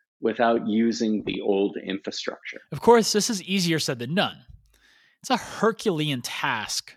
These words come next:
Speaker 2: that needs cooperation and just can't be finger pointing and shaming our utility pri-, providers like P G and E. P G and E paid a massive, massive lawsuit for their role in the twenty eighteen fires, and that was probably justified.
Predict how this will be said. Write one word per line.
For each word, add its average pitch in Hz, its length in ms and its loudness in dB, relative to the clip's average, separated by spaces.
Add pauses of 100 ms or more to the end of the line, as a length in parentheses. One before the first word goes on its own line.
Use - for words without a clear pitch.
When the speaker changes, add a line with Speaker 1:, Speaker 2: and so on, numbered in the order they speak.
(120)
Speaker 2:
that 127 120 -8
needs 139 200 -4
cooperation 135 800 -2 (380)
and 151 100 -4
just 220 300 2
can't 226 320 -2
be 196 160 -2
finger 170 340 0
pointing 117 520 -6 (100)
and 117 100 -10
shaming 127 640 -2
our 117 120 -10
utility 143 400 -2
pri-, 110 260 -4 (160)
providers 104 600 -8 (100)
like 117 160 -8
P 123 140 -8
G 104 160 -6
and 104 80 -4
E. 113 160 -6 (800)
P 247 160 0
G 208 140 2
and 180 100 4
E 180 100 2
paid 139 580 -2
a 117 80 -12
massive, 151 680 -2
massive 123 380 -6
lawsuit 143 520 0 (340)
for 135 180 -4
their 131 200 0
role 156 260 2
in 131 60 -4
the 120 60 -6
twenty 120 300 -6
eighteen 113 240 -8
fires, 180 460 0 (440)
and 233 140 -6
that 294 100 0
was 254 120 0
probably 156 240 2
justified. - 540 -6